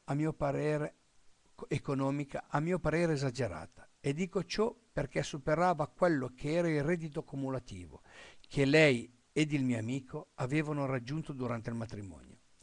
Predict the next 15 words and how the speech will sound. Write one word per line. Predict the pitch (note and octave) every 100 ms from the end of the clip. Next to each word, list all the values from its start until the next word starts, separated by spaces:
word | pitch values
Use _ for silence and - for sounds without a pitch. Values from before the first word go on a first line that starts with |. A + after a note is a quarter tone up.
| - - - - - - - _ _ - _ -
Partita | F3+ - A#3 A3+
quella | G3+ F#3 D#3+
richiesta | D3 E3+ F#3 - - - _
che, | - D#3+ C3 - _
per | - -
quanto | - D#3 F3+ D#3+
posso | C3+ D3+ - D3
capirne | B2+ D#3 D#3+ C#3+ C3
io, | B2+ C3+ D#3 - _ _ _ _
non | C#3+ D#3+
ha | E3
molte | E3+ F#3 F#3+ E3
giustificazioni | C#3 C#3 B2+ C3 C3+ - D3+ D3
legalmente | B2 A2+ A2+ A#2 A#2 A#2+
sostenibili. | A#2+ - A2 F#2 E2 - -